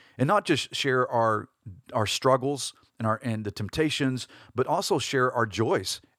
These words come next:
and the, the, the things that God's doing in us, and meeting one another's needs, being generous to one another, um, ministering to those in the community, uh, in which we live, outside of the biblical community. H-,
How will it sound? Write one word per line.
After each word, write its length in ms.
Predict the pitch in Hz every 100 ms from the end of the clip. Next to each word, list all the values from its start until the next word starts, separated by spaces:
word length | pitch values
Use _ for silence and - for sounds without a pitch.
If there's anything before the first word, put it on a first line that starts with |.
| -
and 340 | 117 113 110 - _
the, 320 | 113 117 113
the, 220 | 110 110
the 120 | 107 113
things 380 | 139 151 135
that 240 | 123 113 120
God's 320 | 123 135 101
doing 320 | 92 143 127 -
in 180 | 135
us, 260 | 127 110 - - - -
and 280 | 135 131 127 - _
meeting 420 | 120 123 143 170 170
one 140 | 170
another's 420 | 156 151 156 127
needs, 400 | 135 160 110 - - -
being 220 | 120 147
generous 400 | 110 139 160 160
to 120 | -
one 140 | 143 123
another, 380 | 120 139 110 90 - - _
um, 340 | 123 110 104 -
ministering 520 | 117 131 151 - 160
to 100 | -
those 360 | 135 131 131 - -
in 100 | 127
the 80 | 123
community, 720 | - 123 135 147 - 110 101 _ - _ -
uh, 140 | 117
in 100 | 117
which 220 | 117 139 131
we 100 | 117
live, 260 | 127 123 110
outside 640 | 123 - 139 147 131 110 -
of 300 | 120 113 107
the 80 | 120
biblical 380 | 107 156 180 131
community. 560 | 113 104 98 98 92 _ _ _ _ _ -
H-, 120 | -